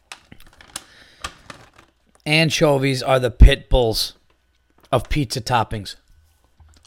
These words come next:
That is the line of episode one thirty-one.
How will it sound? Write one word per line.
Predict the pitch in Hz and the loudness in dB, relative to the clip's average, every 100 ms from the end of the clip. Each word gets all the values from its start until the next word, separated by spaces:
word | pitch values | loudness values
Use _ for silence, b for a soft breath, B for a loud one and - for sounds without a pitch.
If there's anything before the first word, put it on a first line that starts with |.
| _ _ _ | _ _ _
That | - 147 | -4 -4
is | 135 | -2
the | 151 | 0
line | 143 147 143 139 | 4 4 4 0
of | 135 | 0
episode | 135 131 123 147 127 | 0 0 -4 -2 -2
one | 131 131 | 0 -4
thirty-one. | 117 127 120 120 117 107 | -2 -2 -2 -4 -4 -8